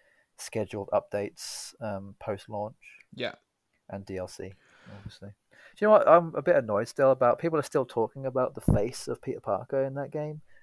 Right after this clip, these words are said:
Speaker 1: I don't think any of the faces look good.
Speaker 2: Right, let's just settle this once for all, shall we? Every-, ladies
Speaker 1: They
Speaker 2: and
Speaker 1: all look
Speaker 2: gentlemen.
Speaker 1: terrible. Old
Speaker 2: Do I
Speaker 1: one,
Speaker 2: have to
Speaker 1: terrible.
Speaker 2: just,
Speaker 1: New one,
Speaker 2: I don't want any
Speaker 1: terrible.
Speaker 2: spoilers here, so what am I Googling? Spider-Man two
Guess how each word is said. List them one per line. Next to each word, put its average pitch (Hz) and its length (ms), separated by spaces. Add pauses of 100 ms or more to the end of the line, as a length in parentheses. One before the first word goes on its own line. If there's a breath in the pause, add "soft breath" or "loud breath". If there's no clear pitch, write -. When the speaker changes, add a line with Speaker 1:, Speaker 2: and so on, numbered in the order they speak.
(140)
Speaker 1:
I 190 60
don't 220 100
think - 160
any 139 140
of 131 60
the 123 80
faces 117 260
look 104 160
good. 101 220 (480 loud breath)
Speaker 2:
Right, 113 400
let's 240 200
just - 160
settle 113 180
this 117 120
once 98 180
for 104 200
all, 107 80
shall 123 240
we? 127 220 (380)
Every-, 123 300
ladies - 0
Speaker 1:
They 131 80
Speaker 2:
and 143 60
Speaker 1:
all 202 80
look 233 80
Speaker 2:
gentlemen. 123 160
Speaker 1:
terrible. 143 520 (960 soft breath)
Old 175 260
Speaker 2:
Do 180 40
I 180 60
Speaker 1:
one, 185 80
Speaker 2:
have 208 180
to - 60
Speaker 1:
terrible. 175 120
Speaker 2:
just, 185 300
Speaker 1:
New 151 160
one, 156 140
Speaker 2:
I 151 40
don't 180 100
want 180 180
any 151 100
Speaker 1:
terrible. - 140
Speaker 2:
spoilers 127 340
here, 90 160
so - 160
what 139 140
am 143 80
I 139 80
Googling? 117 500
Spider-Man 131 540
two 127 480